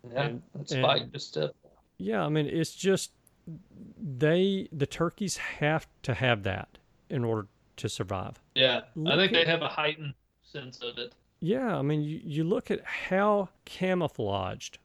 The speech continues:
Speaker 2: bobcats are
Speaker 1: Mm.
Speaker 2: and
Speaker 1: How
Speaker 2: how
Speaker 1: slow and steady they can move.
Speaker 2: they are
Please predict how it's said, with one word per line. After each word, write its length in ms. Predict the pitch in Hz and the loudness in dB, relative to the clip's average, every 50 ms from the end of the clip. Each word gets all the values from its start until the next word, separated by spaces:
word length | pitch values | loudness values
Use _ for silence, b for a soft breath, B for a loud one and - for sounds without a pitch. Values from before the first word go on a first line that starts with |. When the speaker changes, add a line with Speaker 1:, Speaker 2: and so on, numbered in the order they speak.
| _ _ _ _ | _ _ _ _
Speaker 2:
bobcats 600 | - 131 123 123 113 - - 107 101 104 - - - | 0 2 2 2 0 -2 -4 -4 -4 -4 -8 -10 -10
are 180 | - - - - _ _ _ 151 | -10 -12 -14 -20 _ _ _ -10
Speaker 1:
Mm. 260 | 143 143 139 135 127 - _ _ | -8 -8 -8 -8 -10 -14 _ _
Speaker 2:
and 320 | - 131 123 120 117 117 131 | -2 0 0 2 0 0 -2
Speaker 1:
How 280 | 131 131 131 131 123 - _ _ _ _ _ | -2 -4 -4 -4 -6 -10 _ _ _ _ _
Speaker 2:
how 320 | - - - - - 175 | -14 -12 -10 -4 -2 2
Speaker 1:
slow 420 | 175 175 180 175 - 151 147 143 143 | 4 6 8 8 6 6 4 0 -2
and 140 | 131 135 - | -4 -6 -8
steady 460 | - - _ 156 147 143 143 143 139 | -12 -6 _ -2 -2 -2 -4 -8 -12
they 120 | 143 143 | -12 -12
can 200 | 143 - 151 151 | -10 -8 -8 -8
move. 340 | 151 151 151 156 156 151 147 - | -6 -4 -4 -4 -4 -6 -6 -8
Speaker 2:
they 420 | 135 113 110 147 156 170 175 180 | -10 -4 0 0 2 2 2 0
are 640 | - - - 160 151 143 143 139 139 139 135 - | -2 -4 -4 -4 -2 0 0 2 2 2 0 -2